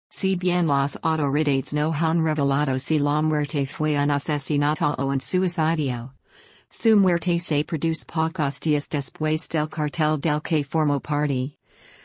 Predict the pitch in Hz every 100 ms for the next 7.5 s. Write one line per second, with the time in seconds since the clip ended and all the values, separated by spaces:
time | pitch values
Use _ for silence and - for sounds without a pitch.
0 | _ - 165 175 185 175 143 139 156 170
1 | 160 165 156 135 139 139 139 143 156 165
2 | 165 143 143 156 151 151 147 151 170 170
3 | 156 151 151 139 147 139 - 156 165 156
4 | 147 - 160 156 143 151 147 135 139 -
5 | _ - - - - _ _ - - 190
6 | 196 202 170 165 160 156 151 156 156 160
7 | 147 - 165 175 156